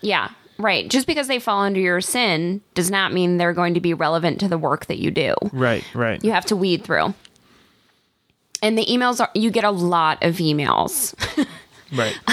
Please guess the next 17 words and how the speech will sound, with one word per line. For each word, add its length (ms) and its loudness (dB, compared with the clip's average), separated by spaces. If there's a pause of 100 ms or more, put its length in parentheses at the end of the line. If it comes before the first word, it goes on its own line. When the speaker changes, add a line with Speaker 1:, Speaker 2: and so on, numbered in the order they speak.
Speaker 1:
<laughs> 200 -2
I'm 200 0
listed 300 2
as 120 2
a 60 -2
point 180 2
of 60 0
contact, 520 0 (440)
uh, 160 4
for 160 -2
one 100 2
of 100 0
our 120 4
clients, 400 -2
and 280 -10
I 140 0
get 320 0